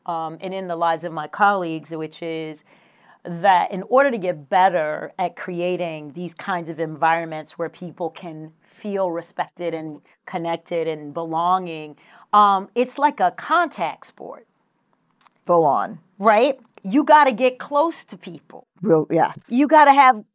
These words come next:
Speaker 1: proximity, as D-Ray might say, and a bunch of other folks who have, uh, helped us pay attention to that. And we work so hard, we're just, like, in these little, we're in these little worlds,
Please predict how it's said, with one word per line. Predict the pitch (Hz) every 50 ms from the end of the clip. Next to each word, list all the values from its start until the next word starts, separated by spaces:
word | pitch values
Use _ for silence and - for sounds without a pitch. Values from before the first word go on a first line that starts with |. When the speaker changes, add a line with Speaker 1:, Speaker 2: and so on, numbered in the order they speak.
| _ _ - 277
Speaker 1:
proximity, | 269 254 - - - - - 320 320 311 302 294 254 233 190 160 165 -
as | - 202 202 185
D-Ray | 170 170 202 190 185 180 170
might | 165 170 170 165 156
say, | - - 190 185 175 170
and | 160 160
a |
bunch | 156 147 175 170 170 -
of | 202 170
other | 180 175 165 180 170
folks | 170 - 185 180 170 175 -
who | - 180 170
have, | 170 170 165 165 - _ - - - - _ -
uh, | 180 175 170
helped | - - 208 196 202 -
us | 185 165 -
pay | - - 214 185 175
attention | 170 170 - - 185 175 - - 180 175
to | - - 165
that. | 143 156 147 151 135 - - _ - - - _
And | - 233 233 220
we | 269 392 381
work | 294 294 285 277
so | - - 240 226 220
hard, | 220 262 320 320 285 240 214 208 180
we're | 220 320 440 440
just, | 294 262 247 -
like, | 254 240 - -
in | 254 247 254
these | 254 247 214 175
little, | 226 269 262 220 185 175 151 - - _ _ _ _ _ _ _ _ _ _
we're | - 277 415
in | 440
these | 392 359 226
little | 202 226 226 214 202 185 170 165
worlds, | 160 160 175 262 339 370 339 311 269 214 196 180 - - -